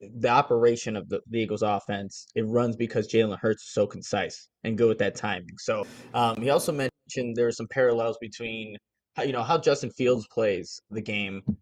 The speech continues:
obviously being able to improvise and how that can benefit this Bears defense when you're going up against a guy that also do that. So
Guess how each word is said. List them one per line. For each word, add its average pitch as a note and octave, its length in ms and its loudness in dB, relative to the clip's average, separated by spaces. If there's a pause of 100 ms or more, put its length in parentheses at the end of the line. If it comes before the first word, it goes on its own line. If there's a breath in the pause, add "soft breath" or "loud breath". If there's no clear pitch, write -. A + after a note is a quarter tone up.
obviously A2+ 320 2
being A2 240 -2
able G#2+ 140 -4
to A2 100 0
improvise G#2 600 2
and G#2 100 -6
how A#2+ 180 2
that A2 140 0
can G#2 100 -6
benefit A2 480 -2
this G#2+ 140 -4
Bears G#2 340 -2
defense B2+ 560 -2
when A#2 100 -4
you're A2+ 100 -4
going A#2 180 -2
up A2+ 140 -4
against A2 320 -6
a A2 40 -2
guy G#2 260 2
that G2+ 120 -2
also B2+ 280 -2
do G2+ 220 -6
that. F2+ 320 -6
So G#2+ 220 -4